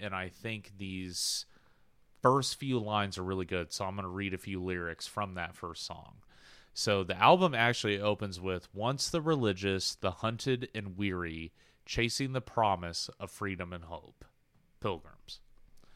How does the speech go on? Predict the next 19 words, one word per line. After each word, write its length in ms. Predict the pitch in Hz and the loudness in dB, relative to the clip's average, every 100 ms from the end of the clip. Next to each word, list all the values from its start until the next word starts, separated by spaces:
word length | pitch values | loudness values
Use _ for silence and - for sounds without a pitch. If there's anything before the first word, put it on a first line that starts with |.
| - - - - - | -20 -20 -20 -14 -4
uh, 240 | 101 92 - | 0 0 -2
came 260 | 135 151 | -2 -2
to 100 | 156 | -2
this 180 | 170 165 | -2 -2
country 440 | - 143 131 143 127 | 0 -2 -2 -4 -2
to 80 | |
build 260 | 95 104 107 | 0 2 2
a 60 | 113 | -2
new 160 | 117 | -4
vision 460 | 107 98 90 92 90 | 0 0 0 -6 -8
far 300 | - 101 101 | -2 2 2
from 260 | - 104 | 0 -4
the 100 | 104 | -2
reaches 580 | 104 104 98 - 87 85 | -2 -2 -4 -4 -6 -6
of 160 | 95 - | -8 -10
kingdom 480 | 101 90 85 90 90 | -12 -12 -12 -12 -12
and 220 | 85 - | -14 -4
pope." 420 | 147 123 - - - _ _ _ _ _ _ _ _ _ _ | 0 0 -2 -20 -20 _ _ _ _ _ _ _ _ _ _
Okay. 440 | - - 87 85 | -12 -4 -2 -2